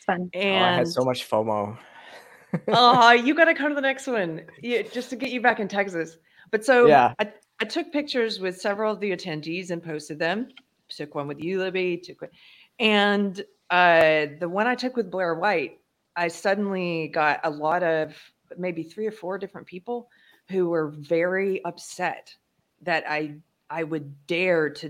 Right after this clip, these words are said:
Speaker 3: take a photo where I'm smiling with a trans woman. And, and then, then sort of this, uh, I, I went from being called a transphobe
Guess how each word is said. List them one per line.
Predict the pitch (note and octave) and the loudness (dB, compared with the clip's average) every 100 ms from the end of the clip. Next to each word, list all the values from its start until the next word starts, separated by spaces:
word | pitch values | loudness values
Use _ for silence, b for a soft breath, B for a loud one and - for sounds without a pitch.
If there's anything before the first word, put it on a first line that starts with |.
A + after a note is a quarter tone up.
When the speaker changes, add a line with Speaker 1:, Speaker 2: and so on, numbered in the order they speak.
| D3 | -14
Speaker 3:
take | - G3 - | -8 -8 -8
a | |
photo | - - F3 F#3+ D3+ D3 | -12 -4 -2 0 0 0
where | D3 D3+ | -2 -2
I'm | D3 D3 | -2 -4
smiling | C#3+ - D#3+ E3 F3+ D#3 D3 C#3 - _ _ _ - | -12 -12 -4 -2 -2 -4 -6 -10 -14 _ _ _ -8
with | F3 F3 D#3 D3 - - | 0 2 2 -2 -12 -10
a | D#3 | -10
trans | - - F3 E3+ D#3+ | -10 -4 -2 -4 -4
woman. | D3 C#3+ C#3+ F3 _ _ _ _ E3+ | -6 -6 -10 -14 _ _ _ _ -2
And, | E3 D3+ D3 - - | -2 -2 -6 -14 -8
and | E3 D#3+ D#3 D3+ D#3 _ _ | -4 -4 -4 -8 -12 _ _
then, | E3+ F3 E3+ E3 | -6 -2 -2 -4
then | E3+ E3+ E3 D#3 | -2 0 -2 -6
sort | - - F#3 | -10 -6 -4
of | D#3+ | -2
this, | D#3 C#3+ - _ _ | -2 -4 -12 _ _
uh, | D#3 D3+ A2+ G#2 - | -8 -6 -8 -10 -10
I, | E3+ - - | -12 -12 -14
I | D#3+ | -10
went | D#3+ A3+ - | -4 -4 -4
from | F#3+ F3 | -6 -4
being | F#3 E3+ D#3+ | -4 -4 -6
called | D#3+ E3+ D#3+ D#3+ | -4 -2 -2 -4
a | D3+ D3 _ _ | -10 -10 _ _
transphobe | - - F#3 G#3 G3+ - D#3 D#3 D#3 | -14 -6 -2 0 0 -2 -2 0 -2